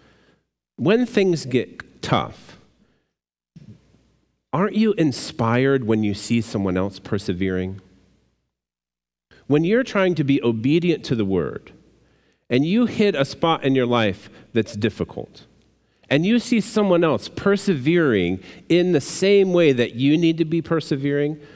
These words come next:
aren't you inspired to keep going? Let me sum all of those up to say,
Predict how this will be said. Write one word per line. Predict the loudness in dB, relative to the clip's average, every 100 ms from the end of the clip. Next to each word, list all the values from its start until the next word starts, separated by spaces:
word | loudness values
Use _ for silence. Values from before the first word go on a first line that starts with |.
| -20 0
aren't | 0 2
you | 2
inspired | 2 0 -4 0 2 2 2 0
to | -2
keep | -2 -2 -2
going? | -2 0 0 -2 -6 -10 -20 _ _ _ _ _ _ _ _ _ _ _ _ _ _ _ _ _ _ _ _ _ _ _ _ _ _ _ _ _ _ _ _ _ _ _ _ _ _ _ _ _ _ _ _ _ _ _
Let | -4 -2
me | -2
sum | -2 0 0
all | 0
of | 0 -2
those | -4 -2
up | -4 -4
to | -10
say, | -4 -2 -2 -4